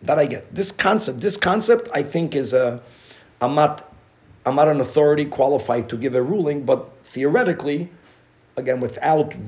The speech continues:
real in-depth looking into it, and I'm sure there are other jurisprudence tshuvas regarding similar cases, but this would be a very good source of Rav Moshe Feinstein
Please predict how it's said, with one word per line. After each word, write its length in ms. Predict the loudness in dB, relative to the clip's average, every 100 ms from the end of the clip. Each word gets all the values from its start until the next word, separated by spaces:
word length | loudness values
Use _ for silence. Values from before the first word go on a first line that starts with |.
| -4
real 400 | 2 4 2 0
in-depth 580 | -4 -2 0 0 -2 -8
looking 340 | -6 -4 -2
into 280 | 0 0 -2
it, 120 | -2
and 80 | -4
I'm 100 | -4
sure 260 | -4 -2
there 140 | 2 0
are 220 | 0 -4 0
other 300 | 2 2 -4
jurisprudence 880 | -4 -4 -2 -4 -4 -2 -2 -4
tshuvas 580 | -10 0 2 2 -2 -4
regarding 440 | -6 -2 0 -2 -6
similar 420 | -4 -2 0 0
cases, 380 | 2 2 0 -6
but 140 | -2
this 200 | -4 -4
would 140 | -6
be 100 | 0
a 60 | 0
very 420 | 2 4 6 4
good 460 | 2 6 6 6 -4 -18 -20 -20
source 480 | 2 4 6 2
of 280 | 2 0 -2 -14 _ _ _ _ _ -2
Rav 120 | 0
Moshe 220 | 2 -2
Feinstein 600 | 0 0 0 -2 -2 -6